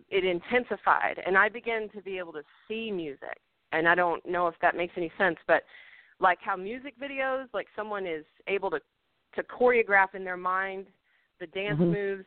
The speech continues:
Speaker 1: or the movements that they would put with the
Speaker 2: Mm-hmm.
Speaker 1: music, that's what I began to do.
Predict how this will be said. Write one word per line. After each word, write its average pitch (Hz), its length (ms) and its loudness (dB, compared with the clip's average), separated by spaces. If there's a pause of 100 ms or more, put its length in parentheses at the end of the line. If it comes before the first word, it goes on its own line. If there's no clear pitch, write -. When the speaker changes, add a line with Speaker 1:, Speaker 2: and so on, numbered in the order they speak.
Speaker 1:
or 175 120 -4
the 160 120 -6
movements 214 800 -4
that 180 160 -6
they 185 120 2
would 175 220 -2
put 208 220 2
with 190 120 2
the 208 60 8
Speaker 2:
Mm-hmm. 254 140 6
Speaker 1:
music, 185 400 4
that's 180 240 4
what 185 100 -2
I 175 100 2
began 156 320 -12
to 147 120 -10
do. 143 300 -8